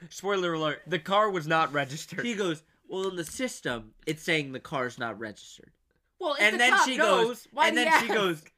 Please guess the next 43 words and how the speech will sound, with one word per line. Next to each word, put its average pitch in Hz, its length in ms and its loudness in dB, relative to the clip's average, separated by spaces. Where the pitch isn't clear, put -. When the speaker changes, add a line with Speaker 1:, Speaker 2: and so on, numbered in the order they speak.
Speaker 2:
and 170 140 -4
then 190 100 -4
she 185 180 -8
goes, 135 240 -6
"Well, 202 220 2
he's - 360 -2
saying 240 460 2
it 226 100 2
is." 175 280 2
And 220 100 4
I 220 80 6
go, 190 120 -2
"Well, 185 260 -4
now 233 320 4
you're 381 240 0
Speaker 1:
<laughs> 330 60 -4
Speaker 2:
doubling 370 300 2
down." 359 920 -2
Five 262 300 2
seconds 320 420 -2
ago, 220 260 -2
if 185 100 -14
the 226 100 -6
cop 233 400 0
pushed - 420 0
a 208 60 -2
little 185 280 -2
Speaker 1:
<laughs> - 0 -
Speaker 2:
bit, 180 320 -2
you 254 180 -2
Speaker 1:
You 254 60 4
Speaker 2:
immediately 240 580 0
caved. 494 580 -2
Now 226 300 2
you 262 180 -2
really 254 220 0
wanna 233 200 -2
put 220 180 -12
my 208 180 2
word 226 260 -4
on 247 60 -4
the 247 80 -12
phone? 240 160 -6